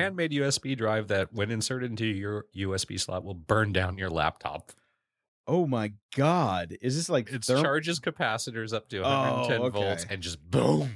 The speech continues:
Speaker 1: <laughs>
Speaker 2: Oh my God.
Speaker 1: I want one of these.
Speaker 2: That's amazing.
Speaker 1: Actually, whoever invented this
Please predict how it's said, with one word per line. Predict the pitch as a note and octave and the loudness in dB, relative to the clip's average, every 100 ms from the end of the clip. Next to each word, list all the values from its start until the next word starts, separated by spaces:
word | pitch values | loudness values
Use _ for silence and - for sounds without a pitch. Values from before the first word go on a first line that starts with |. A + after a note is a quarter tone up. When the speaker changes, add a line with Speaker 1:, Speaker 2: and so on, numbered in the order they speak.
| D#2 | -12
Speaker 1:
<laughs> | - - - - - - - - - E4 - - | -16 -12 -10 -10 -14 -16 -10 -10 -10 -14 -12 0
Speaker 2:
Oh | D3 E3 | 2 4
my | C3 G#2+ A2+ | 2 -2 -4
God. | B2 C3+ D3+ G2 F#2 F2+ - _ - | -2 2 4 2 0 -4 -14 _ -6
Speaker 1:
I | E3+ | -2
want | F#3 D3+ F3+ | 2 2 2
one | F3+ | -2
of | - _ - | -6 _ -10
these. | B3 _ - - - | -10 _ -14 -12 -2
Speaker 2:
That's | G#3+ G3+ F3 | 0 0 4
amazing. | E3 F3+ A#3 B3 A#3+ B3 G#3+ A#3+ F3+ F3 G2 | 4 4 4 4 6 4 4 2 0 -2 0
Speaker 1:
Actually, | A3 - A3 F3 - - | 0 0 -2 -2 -6 -6
whoever | C#3 F#3 C4+ C4+ | 0 2 2 2
invented | G3 A#2+ F3 A3 C#3+ | 0 2 2 2 2
this | G#2+ G#2+ G#2 | 2 2 2